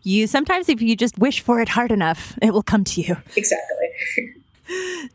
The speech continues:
Speaker 1: So you said you started when you were playing when you were thirteen.
Speaker 2: Mm-hmm.
Speaker 1: Which instrument did you start with?
Speaker 2: Oh, so I started at thirteen with guitar. So my brother,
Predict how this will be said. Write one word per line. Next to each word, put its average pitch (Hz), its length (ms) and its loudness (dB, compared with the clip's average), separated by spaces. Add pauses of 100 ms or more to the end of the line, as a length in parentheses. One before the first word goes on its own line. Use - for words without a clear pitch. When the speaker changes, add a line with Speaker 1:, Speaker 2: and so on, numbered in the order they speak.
Speaker 1:
So - 140 2
you 262 140 2
said 277 160 0
you 269 100 2
started 233 220 0
when 240 100 0
you 220 40 4
were 220 40 -2
playing 214 180 2
when 208 100 2
you 190 80 0
were 196 40 -2
thirteen. 175 640 2
Speaker 2:
Mm-hmm. 240 200 -2 (360)
Speaker 1:
Which 247 180 4
instrument 233 380 2
did 175 120 0
you 185 80 4
start - 300 0
with? - 300 -6 (100)
Speaker 2:
Oh, 302 180 2
so 208 580 2 (180)
I 214 40 -8
started 247 400 2 (120)
at 202 120 0
thirteen 202 920 0 (260)
with 175 260 2
guitar. - 600 0
So 185 200 2
my 165 120 0
brother, 156 400 0